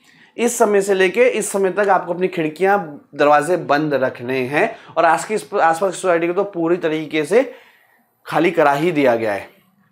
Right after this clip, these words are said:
ओके, तो दोस्तों ये थी पूरी कहानी, पूरी टेक्निकल स्पेसिफिकेशंस ट्विन टावर्स को लेकर जो मैंने आपको बताई। फिर भी कोई भी आपका डाउट्स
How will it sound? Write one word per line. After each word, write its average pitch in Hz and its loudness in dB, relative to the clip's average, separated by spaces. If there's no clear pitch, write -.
ओके, 175 4
तो 208 -2
दोस्तों 185 -2
ये 214 2
थी 233 -4
पूरी 196 -6
कहानी, 160 -6
पूरी 165 4
टेक्निकल 156 0
स्पेसिफिकेशंस 160 -4
ट्विन 185 2
टावर्स 196 2
को 202 0
लेकर 196 2
जो 156 2
मैंने 160 0
आपको 151 0
बताई। 135 0
फिर 254 2
भी 247 2
कोई 202 0
भी 226 2
आपका 226 2
डाउट्स 175 0